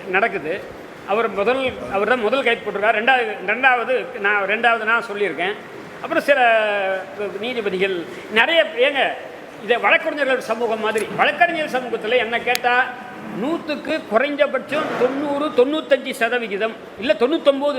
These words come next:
சதவிகிதம் இந்த நடவடிக்கையை எதிர்க்கிறார்கள். ஆனா, வெளிப்படையாக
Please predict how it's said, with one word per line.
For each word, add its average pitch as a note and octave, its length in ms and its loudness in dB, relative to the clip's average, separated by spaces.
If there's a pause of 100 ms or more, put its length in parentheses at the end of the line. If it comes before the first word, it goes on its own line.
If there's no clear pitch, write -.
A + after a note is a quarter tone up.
சதவிகிதம் B3+ 500 0 (680)
இந்த B3 140 4 (100)
நடவடிக்கையை D4+ 560 2
எதிர்க்கிறார்கள். A#3+ 580 2 (500)
ஆனா, C4+ 140 2 (120)
வெளிப்படையாக E4+ 800 6